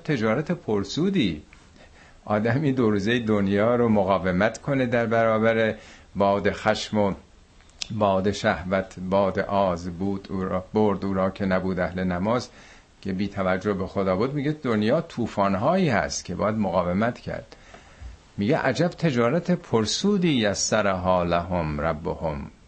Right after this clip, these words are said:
براشون خدا مهیا کرد. میگه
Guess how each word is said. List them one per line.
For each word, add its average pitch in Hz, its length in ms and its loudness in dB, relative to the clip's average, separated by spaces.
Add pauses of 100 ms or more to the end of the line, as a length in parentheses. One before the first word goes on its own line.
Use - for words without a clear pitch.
(400)
براشون 92 480 0
خدا 85 320 -4
مهیا 80 580 -4
کرد. - 340 -12 (1080)
میگه 107 360 2